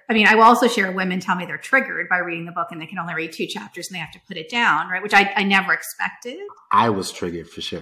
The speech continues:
Speaker 1: Okay, yeah, I didn't, and I didn't expect that 'cause I'm like, "This is just, right, stories," or, "This is
Speaker 2: Yeah.
Speaker 1: just," and so, um, I think maybe that's the nature of how it was presented. I think maybe just, um, it's calling for that. And I also say that my work in the world is making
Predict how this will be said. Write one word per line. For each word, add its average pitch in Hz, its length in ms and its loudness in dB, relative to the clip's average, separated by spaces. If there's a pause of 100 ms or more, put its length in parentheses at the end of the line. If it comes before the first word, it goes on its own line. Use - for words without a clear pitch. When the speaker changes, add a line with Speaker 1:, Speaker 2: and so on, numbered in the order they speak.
(120)
Speaker 1:
Okay, 214 160 -2
yeah, 226 200 8
I 233 100 10
didn't, 254 220 10 (140)
and 269 100 10
I 269 80 10
didn't 285 140 8
expect 508 380 2
that - 80 4
'cause 233 80 8
I'm 240 120 10
like, 240 160 8
"This 240 160 6
is 240 180 2
just, 226 380 8
right, 202 240 2
stories," 202 680 0
or, 190 100 -4
"This 202 160 -4
is 208 200 -2
Speaker 2:
Yeah. 92 160 -2
Speaker 1:
just," 87 120 -6 (540)
and 214 140 -2
so, 226 360 2
um, 190 480 4
I 208 40 0
think 233 160 4
maybe 190 200 2
that's 175 320 2
the 208 120 -2
nature 185 480 -2
of 165 200 -4
how 170 200 4
it 160 120 -10
was 170 200 -16
presented. 170 720 -14 (480)
I 196 100 -6
think 208 220 -6
maybe 202 240 0
just, 180 400 -6 (140)
um, 160 460 -4 (100)
it's 185 120 -10
calling 208 420 6
for 262 160 0
that. 294 340 2
And 214 140 4
I 214 120 6
also 254 440 2
say 208 220 -6
that 185 180 -10
my 190 160 0
work 208 260 -6
in 196 80 -8
the 185 80 -10
world 180 420 -8
is 180 120 -12
making 165 540 -12